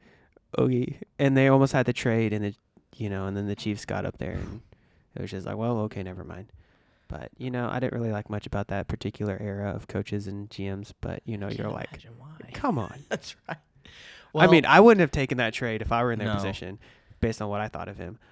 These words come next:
Speaker 1: But also, I wasn't getting paid millions of dollars to study players, so that's my excuse.
Speaker 2: So here's, here's what I know, and then we're gonna do our, our quick, you know, Q and A for Megan to have some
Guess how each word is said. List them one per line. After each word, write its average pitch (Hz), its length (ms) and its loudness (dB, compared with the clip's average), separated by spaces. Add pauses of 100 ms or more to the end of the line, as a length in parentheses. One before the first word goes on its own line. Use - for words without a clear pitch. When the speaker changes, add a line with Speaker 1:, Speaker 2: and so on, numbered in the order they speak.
(140)
Speaker 1:
But 127 100 6
also, 160 380 6
I 127 80 2
wasn't 123 240 0
getting 113 160 -6
paid 104 240 -4 (240)
millions 98 440 -4
of 98 60 -6
dollars 92 360 -6
to - 160 -10
study - 300 -10
players, - 400 -10
so - 300 -12 (180)
that's - 180 -8
my 60 80 -8
excuse. - 400 -12 (840)
Speaker 2:
So 131 480 2 (220)
here's, 156 560 -2 (220)
here's 139 260 -2
what 131 140 -2
I 123 100 -2
know, 107 380 -6 (240)
and 113 100 -6
then 110 100 -6
we're 110 120 -6
gonna 110 160 -6
do 107 420 -8 (440)
our, 101 340 -6 (120)
our 98 180 -8
quick, - 580 -12
you 107 120 -16
know, 101 320 -8 (920)
Q 123 320 -8
and 104 100 -8
A 98 140 -8
for 101 180 -14
Megan 95 480 -10 (220)
to 104 100 -12
have 101 300 -10
some 98 240 -14